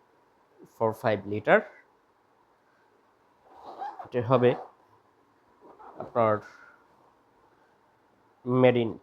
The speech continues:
China অ্যাসেম্বলি হবে। খুবই সুন্দর এই মডেলটি, এটি ব্ল্যাক কালার হবে। আমরা আপনাদেরকে এখন এটি আনবক্স করে দেখিয়ে দিচ্ছি। এটা একটি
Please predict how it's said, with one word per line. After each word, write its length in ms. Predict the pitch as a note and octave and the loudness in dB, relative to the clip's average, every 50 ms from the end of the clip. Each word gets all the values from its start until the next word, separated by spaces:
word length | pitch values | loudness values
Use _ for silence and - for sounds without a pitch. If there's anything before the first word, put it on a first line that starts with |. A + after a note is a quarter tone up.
| _ - | _ -4
China 280 | A#2+ A2 G2+ G2 A#2+ E3 - - _ _ _ _ _ _ _ _ _ _ | -2 -2 0 0 -2 -4 -4 -4 _ _ _ _ _ _ _ _ _ _
অ্যাসেম্বলি 420 | - A2+ - - A2+ G#2+ G#2 G#2 A2 | -16 -14 -12 -10 -8 -6 -6 -6 -4
হবে। 280 | G#2+ A2 G2+ A2 E3 - _ _ _ _ _ _ _ _ _ _ _ _ _ _ _ _ _ _ _ _ _ _ _ _ _ _ _ _ _ - | -4 -4 -4 -4 -6 -10 _ _ _ _ _ _ _ _ _ _ _ _ _ _ _ _ _ _ _ _ _ _ _ _ _ _ _ _ _ -8
খুবই 200 | - A#2 A2+ A#2 | -6 -6 -4 -4
সুন্দর 400 | - - - C#3+ C3+ C3+ C#3 C#3 | -6 -4 -2 -2 0 4 4 4
এই 160 | C3+ C#3 C#3 C3+ | 6 6 4 6
মডেলটি, 400 | C3+ C3+ C3+ C3+ C3 C3+ D3+ G3 - _ _ _ _ _ _ _ _ _ _ - _ _ _ _ _ _ _ | 6 4 4 4 2 0 -6 -12 -14 _ _ _ _ _ _ _ _ _ _ -20 _ _ _ _ _ _ _
এটি 180 | - - A2+ A2+ | -10 -8 -8 -6
ব্ল্যাক 380 | - A2+ A2+ A2 C3+ C#3 C3+ - - | -6 -10 -6 0 2 2 2 2 -2
কালার 200 | B2 A2 G2+ F#2 | 0 0 0 0
হবে। 240 | G#2 G2+ G2 C#3 E3 - - - - - - - - - - _ _ _ _ _ _ _ _ _ _ _ _ _ _ - - - - - - _ _ _ _ _ _ _ _ _ _ _ _ _ - - | -2 -6 -6 -6 -10 -12 -18 -20 -20 -20 -20 -20 -20 -20 -20 _ _ _ _ _ _ _ _ _ _ _ _ _ _ -20 -20 -20 -20 -20 -20 _ _ _ _ _ _ _ _ _ _ _ _ _ -10 -6
আমরা 480 | A2+ A2 A2 A2 A2 G#2+ G#2+ - - - _ - | -4 -2 2 4 4 6 4 2 0 -6 _ -12
আপনাদেরকে 460 | - A2+ - B2 A2 A2+ G#2 - - A2 | -12 -6 -4 -2 -4 -4 -4 -4 -2 0
এখন 340 | G2+ A2+ - - - A#2 | 0 0 -2 -4 -6 -4
এটি 240 | A2+ G#2+ - - A2 | -4 -4 -4 -4 -4
আনবক্স 420 | F#2 A2+ A2 G#2 G#2+ G#2 - - - | -2 -2 -2 -4 -6 -10 -10 -14 -18
করে 200 | - A2 G#2+ G2 | -12 -10 -8 -8
দেখিয়ে 320 | F#2+ G#2 G2+ - A2+ G2+ F#2 | -8 -10 -12 -10 -12 -12 -12
দিচ্ছি। 260 | - - _ - - - _ _ - - _ _ _ _ _ _ | -14 -20 _ -20 -20 -20 _ _ -20 -20 _ _ _ _ _ _
এটা 220 | - - - A#2 A#2 A2+ - - - _ _ _ _ _ _ _ _ _ _ | -16 -4 -2 0 0 0 0 -2 -8 _ _ _ _ _ _ _ _ _ _
একটি 340 | - _ - A#2 G#2+ - | -20 _ -10 -8 -8 -8